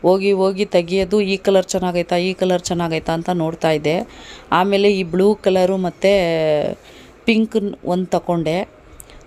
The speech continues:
ತಗೊಂಡು ಬರಬೇಕಾದ್ರೆ ಎಲ್ಲೋನೂ ಇಷ್ಟ ಆಗಿತ್ತು. ನಮ್ಮಮ್ಮ, "ಬೇಡ, ಯೆಲ್ಲೋ ಕಲರ್ ಯಾಕೆ, ತುಂಬ ಡಾರ್ಕಾಗಿ ಕಾಣಿಸುತ್ತೆ" ಅಂತ ಹೇಳಿದ್ರು.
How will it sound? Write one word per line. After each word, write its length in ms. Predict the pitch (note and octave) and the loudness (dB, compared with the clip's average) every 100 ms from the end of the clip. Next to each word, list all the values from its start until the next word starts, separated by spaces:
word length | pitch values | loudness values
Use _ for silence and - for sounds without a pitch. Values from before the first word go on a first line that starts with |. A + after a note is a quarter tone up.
| - - | -6 -2
ತಗೊಂಡು 360 | G3+ A#3+ A#3+ | 0 0 0
ಬರಬೇಕಾದ್ರೆ 760 | G#3+ G3+ G#3 - G3+ G3+ G#3 F#3+ | 0 0 -2 -2 -2 0 0 2
ಎಲ್ಲೋನೂ 420 | G3 A3 A3+ A3+ | 4 4 4 2
ಇಷ್ಟ 240 | G3+ - | 0 0
ಆಗಿತ್ತು. 540 | G3 F#3+ F3 - F#3+ G3+ | 0 0 -4 -2 0 0
ನಮ್ಮಮ್ಮ, 360 | F#3 F3 G3 | 0 0 0
"ಬೇಡ, 240 | F3 F3 F#3+ | 2 2 2
ಯೆಲ್ಲೋ 300 | F#3 E3 F3 | 0 0 0
ಕಲರ್ 320 | F3+ F#3 F3+ F3 | -2 0 0 0
ಯಾಕೆ, 460 | D#3 - F3 E3 | -2 -2 -2 -2
ತುಂಬ 340 | E3 D#3+ E3 F3 | -4 -6 -2 0
ಡಾರ್ಕಾಗಿ 560 | E3 D#3 E3+ - E3+ | 2 2 0 -4 -6
ಕಾಣಿಸುತ್ತೆ" 420 | E3+ D#3+ D3 - | -6 -6 -8 -6
ಅಂತ 180 | D3+ D#3+ | -6 -4
ಹೇಳಿದ್ರು. 520 | E3 D3+ D3 - D#3 | -4 -4 -4 -6 -8